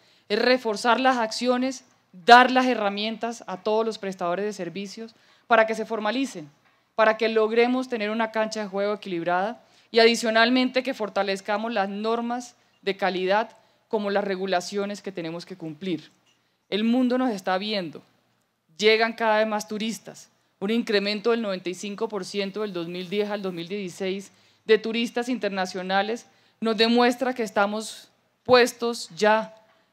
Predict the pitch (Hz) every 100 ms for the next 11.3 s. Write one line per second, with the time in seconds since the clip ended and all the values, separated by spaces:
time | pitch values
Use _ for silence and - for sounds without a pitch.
0 | - 190 180 - 214 202 220 226 - _
1 | 175 185 185 185 180 175 185 190 202 196
2 | 214 185 175 190 190 190 175 175 175 196
3 | 156 151 _ _ _ _ 233 233 240 247
4 | 254 254 262 262 262 214 202 208 226 233
5 | 247 240 208 190 196 226 220 202 185 202
6 | 196 220 214 214 - - 226 - 196 208
7 | 233 226 233 240 - _ _ _ - 220
8 | 220 220 196 185 190 175 185 185 208 190
9 | 165 214 202 - - _ _ _ _ 208
10 | 190 185 196 196 196 214 208 226 220 190
11 | 233 226 -